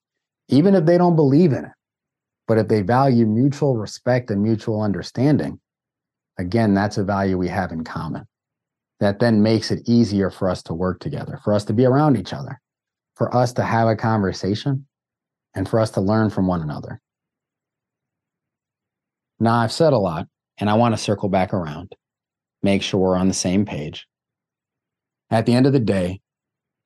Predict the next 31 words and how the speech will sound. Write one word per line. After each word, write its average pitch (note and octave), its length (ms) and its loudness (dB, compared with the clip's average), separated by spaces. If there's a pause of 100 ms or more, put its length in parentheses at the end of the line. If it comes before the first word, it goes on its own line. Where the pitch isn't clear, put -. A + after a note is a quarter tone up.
(200)
what G#2+ 360 0
you C#3 80 4
value A2 420 2
is G2 100 0
important. - 520 -12 (920)
Now, G#2 140 0
for B2 140 0
myself, A#2 800 0 (600)
I G2 80 -4
struggled A#2+ 600 0
to G2+ 120 -6
find A2 540 0
exactly F#2+ 540 -4
what F2+ 280 0
I F2+ 120 -2
valued F#2 380 0
and F#2+ 100 -4
what F2+ 220 -10
came F2 260 -8
first. - 460 -14 (680)
Luckily, A#2 360 0
I A2 60 4
had A2 200 0
a A#2 60 2
mentor F2 560 -2 (1200)
who's F#2+ 140 -2
a F#2+ 60 -2
father, G#2 640 0 (340)
a G2+ 80 -4
business F#2+ 480 -2
owner, F#2+ 380 0